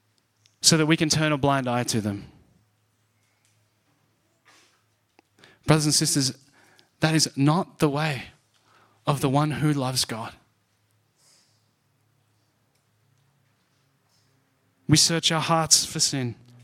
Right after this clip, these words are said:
and when we find it, we confess and repent. As a matter of fact, God makes it clear that there is a big difference between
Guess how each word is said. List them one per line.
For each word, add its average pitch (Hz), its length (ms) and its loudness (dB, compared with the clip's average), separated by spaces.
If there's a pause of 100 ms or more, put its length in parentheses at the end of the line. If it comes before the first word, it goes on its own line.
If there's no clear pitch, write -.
(580)
and 160 100 8
when 147 140 4
we 143 80 2
find 170 380 0
it, - 260 -6 (600)
we 147 100 2
confess - 720 0 (800)
and 127 120 0
repent. 110 520 -2 (3000)
As 151 140 4
a - 20 4
matter 165 200 6
of 160 80 -2
fact, 175 180 0
God 165 160 2
makes 165 240 2
it 156 80 0
clear 185 260 4
that 156 140 2
there 160 160 4
is 156 100 2
a 151 120 4
big 196 400 0
difference 180 480 4
between 170 440 4